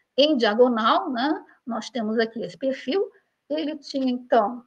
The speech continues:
vários ensaios, né? Vários ensaios. Então, aqui a gente vê no perfil, né, aquele pacote superficial de argila mole. Aqui a gente tem uma camada de areia de medianamente compacta, compacta,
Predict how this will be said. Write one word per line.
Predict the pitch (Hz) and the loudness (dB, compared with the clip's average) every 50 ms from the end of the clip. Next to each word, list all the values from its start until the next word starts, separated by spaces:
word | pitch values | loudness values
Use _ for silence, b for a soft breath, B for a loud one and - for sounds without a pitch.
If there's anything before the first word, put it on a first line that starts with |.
| _ _ _ _ _ _ _ _ _ _ | _ _ _ _ _ _ _ _ _ _
vários | - 214 294 302 320 311 320 294 | 0 6 8 8 8 8 6 2
ensaios, | 311 359 - - - 254 254 302 392 415 330 269 240 | -2 -4 -4 -2 0 2 4 4 4 2 0 0 0
né? | 240 220 226 254 277 311 339 359 359 330 269 208 - - _ _ _ _ _ _ _ _ _ _ _ _ _ _ _ _ _ | 0 -2 0 0 2 2 2 2 0 -2 -2 -4 -8 -12 _ _ _ _ _ _ _ _ _ _ _ _ _ _ _ _ _
Vários | - 269 247 233 240 240 | 0 2 2 2 2 0
ensaios. | 254 - - - 262 269 294 320 302 302 | -2 -6 -6 -2 0 0 0 0 -2 -4
Então, | 349 311 - 320 339 349 | -8 2 4 6 6 6
aqui | 349 - 370 | 4 2 -2
a | 349 | -4
gente | 370 370 - 403 359 | -4 -2 -2 -2 -2
vê | 285 277 277 285 311 349 - - - _ _ - | 0 2 4 4 4 4 2 -2 -8 _ _ -2
no | 285 330 370 | 0 0 0
perfil, | 359 - 302 - - - - - 240 254 311 370 349 | 2 0 0 0 0 -4 -8 -4 -2 -2 -2 0 0
né, | 262 254 269 302 349 359 B B B _ _ | 0 2 2 2 0 -2 B B B _ _
aquele | - 262 277 - 302 285 285 285 | 0 0 0 0 -2 -4 -4 0
pacote | - 302 277 285 - - - 254 233 220 214 - - - | 0 0 0 0 0 2 4 6 6 4 4 0 -8 -12
superficial | - 269 269 - 277 262 269 - - - - _ 254 226 220 214 | -10 -10 -4 -2 -2 -2 -2 -4 -8 -8 -6 _ -2 -2 -2 0
de | 214 240 | 0 0
argila | 247 226 220 - 233 220 214 247 269 | 0 0 -2 -4 -4 -2 -2 -2 0
mole. | 285 277 247 240 277 320 359 427 - b b b b b b _ _ _ | 0 0 2 2 0 0 -2 -4 -6 b b b b b b _ _ _
Aqui | 254 269 269 - 277 | 0 0 2 4 4
a | 254 | 4
gente | 240 262 247 - | 4 2 -2 -4
tem | - 233 | -6 -4
uma | 220 240 226 | -4 -4 -4
camada | - 277 247 220 214 202 208 208 196 | -2 -2 -2 0 0 0 0 -2 0
de | 202 233 | 2 4
areia | 226 233 208 190 226 254 285 320 330 | 4 4 2 2 -2 -2 0 0 -2
de | 269 220 240 240 247 254 254 B B B B _ _ _ | -2 -2 -2 -4 -4 -4 -6 B B B B _ _ _
medianamente | 233 233 233 285 262 247 262 247 240 233 226 220 220 214 208 214 - - - 202 190 214 - _ _ | -6 -4 -2 -2 0 2 2 2 2 0 0 0 -2 -2 -4 -8 -12 -12 -12 -12 -12 -12 -14 _ _
compacta, | - 262 240 240 - 247 202 - - - 220 | -2 -2 -2 -2 -4 -6 -6 -6 -6 -8 -2
compacta, | - 269 277 294 277 277 247 247 277 285 285 - - 339 | 0 0 0 0 0 2 2 4 2 2 0 0 0 0